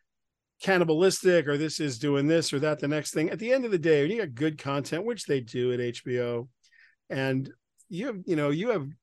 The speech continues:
good content, people are gonna find it.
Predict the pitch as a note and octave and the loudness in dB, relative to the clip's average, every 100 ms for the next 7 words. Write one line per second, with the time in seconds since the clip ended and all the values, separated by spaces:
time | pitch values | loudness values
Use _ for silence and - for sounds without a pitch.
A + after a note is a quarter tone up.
0 | _ - D3+ - C#3+ C#3 - C#3 C#3+ - | _ -2 -2 -2 -2 -2 0 0 -2 -6
1 | _ _ _ _ _ _ _ _ _ _ | _ _ _ _ _ _ _ _ _ _
2 | _ _ _ _ _ _ _ _ _ _ | _ _ _ _ _ _ _ _ _ _
3 | - A#3+ E3+ C#3 - B2 B2 B2 B2 | -10 -4 -2 -2 -2 -2 0 0 -2